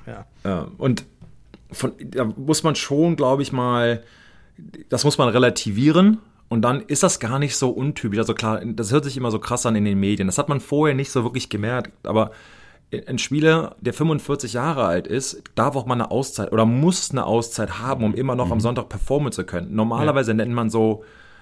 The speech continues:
Speaker 2: wenn du dir mal den Injury Report von Teams anguckst, das hatte ich ganz oft, äh, zum Beispiel, als wir gegen die Colts gespielt haben, da hatten wir Robert Mathis und hatten, ähm, ähm, ähm, Dwight Freeney.
Speaker 1: Mhm.
Speaker 2: Und zwei wirklich krasse Defensive Ends.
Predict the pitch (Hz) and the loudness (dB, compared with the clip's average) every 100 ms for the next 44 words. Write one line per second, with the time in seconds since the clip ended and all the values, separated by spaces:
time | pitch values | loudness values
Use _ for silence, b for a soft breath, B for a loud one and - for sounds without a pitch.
0 | - 120 123 123 113 110 98 110 123 165 | -4 0 2 2 2 2 0 -2 2 2
1 | 123 98 92 - 101 90 98 - 117 110 | 4 2 0 0 0 0 -4 -2 0 0
2 | 87 87 92 - - 123 - 120 107 110 | -4 -8 -10 -10 -2 -2 0 -2 0 2
3 | 104 - - 98 113 107 101 95 107 110 | 0 -2 -18 -6 0 2 0 0 -2 -2
4 | - - 98 95 107 - 147 - - - | -4 -4 -4 0 0 2 0 0 -6 -4
5 | 98 92 95 117 101 101 101 107 147 175 | -2 0 -2 0 2 4 4 2 -2 0
6 | 156 - B B B 127 110 117 - 113 | -2 -4 B B B -6 0 0 2 0
7 | 110 104 101 95 104 92 101 92 90 85 | 2 2 4 2 -2 -2 0 0 0 -2
8 | - 87 87 82 73 - 110 - 127 98 | -4 -2 -2 -4 -8 0 0 2 0 0
9 | - _ _ _ - _ _ _ 120 113 | -4 _ _ _ -20 _ _ _ -2 2
10 | 101 - - 101 - - 107 - 113 127 | 2 -2 -12 -20 -12 -2 -2 0 -2 -4
11 | - 131 127 120 117 - 107 107 160 165 | -2 0 0 -2 -4 -2 -2 0 0 0
12 | 156 | -2